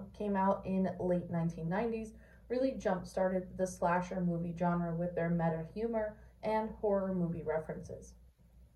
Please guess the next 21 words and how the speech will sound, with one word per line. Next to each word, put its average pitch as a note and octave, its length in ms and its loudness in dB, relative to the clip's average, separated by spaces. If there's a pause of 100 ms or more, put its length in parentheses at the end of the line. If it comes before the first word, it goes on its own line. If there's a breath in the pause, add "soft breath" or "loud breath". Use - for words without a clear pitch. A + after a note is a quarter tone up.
(140)
And G3 180 0
then G3+ 320 2
the G3 80 -4
release F3 400 -2
of E3 160 -4
Scary E3 320 -4
Movie E3 320 -4
in D#3+ 160 -6
two E3+ 220 -8
thousand, G#3+ 520 0 (140)
the G3 160 -2
floodgates G#3+ 640 -2
really E3 340 -4
opened. D#3 380 -4 (1600 soft breath)
In A#3+ 180 4
two A#3 180 -4
thousand, G#3+ 560 0
Sean F3+ 500 0
Marlin F3 340 4
and D#3+ 260 0
Keenan E3+ 280 2